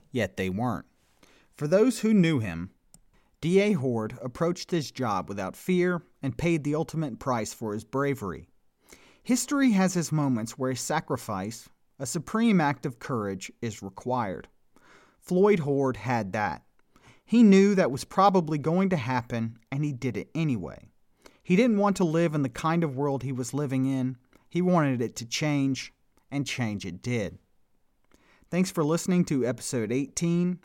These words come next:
Next week, we will look at the case of Mark O'Barton.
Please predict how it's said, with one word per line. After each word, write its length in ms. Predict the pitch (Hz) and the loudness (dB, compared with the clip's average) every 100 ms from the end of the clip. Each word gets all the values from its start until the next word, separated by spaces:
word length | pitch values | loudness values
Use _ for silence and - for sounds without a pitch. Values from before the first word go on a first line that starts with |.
| _ _ - | _ _ -4
Next 280 | 165 185 | -2 0
week, 240 | 180 180 - | 2 0 2
we 120 | 170 | 0
will 160 | 143 139 | 0 0
look 240 | 180 185 | 0 0
at 100 | 151 | -4
the 60 | 127 | -6
case 400 | - 165 156 139 | -4 -4 -2 -6
of 160 | 95 | -4
Mark 360 | 117 147 185 - - | -2 0 -2 -6 -2
O'Barton. 680 | 185 185 135 117 120 127 | 0 2 0 0 -2 -4